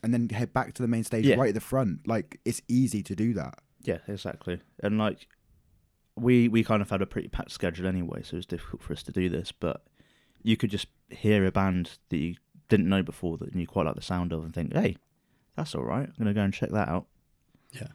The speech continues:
Speaker 2: Which is where Trees does very well at promoting kind of underground and up-and-coming artists along with kind of your big names.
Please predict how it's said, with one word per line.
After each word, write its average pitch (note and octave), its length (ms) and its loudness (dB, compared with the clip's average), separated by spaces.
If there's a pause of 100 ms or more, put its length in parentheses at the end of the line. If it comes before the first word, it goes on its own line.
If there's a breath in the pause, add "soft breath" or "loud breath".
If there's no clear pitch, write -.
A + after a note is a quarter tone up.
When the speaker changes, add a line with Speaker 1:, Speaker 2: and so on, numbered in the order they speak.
(560 soft breath)
Speaker 2:
Which A2 160 -4
is G#2 100 -2
where G#2+ 120 6
Trees A2+ 280 6
does G#2 160 4
very G2+ 200 6
well F#2+ 240 6
at - 140 -2
promoting F2+ 720 0
kind F2 260 -4
of - 280 -8 (640)
underground F2 520 2
and F#2+ 100 4
up-and-coming F2 600 -2
artists E2+ 440 -4
along F2+ 340 0
with F2+ 420 -2 (920)
kind F2 180 0
of E2+ 80 0
your F2 80 0
big F2+ 220 0
names. F#2 400 -2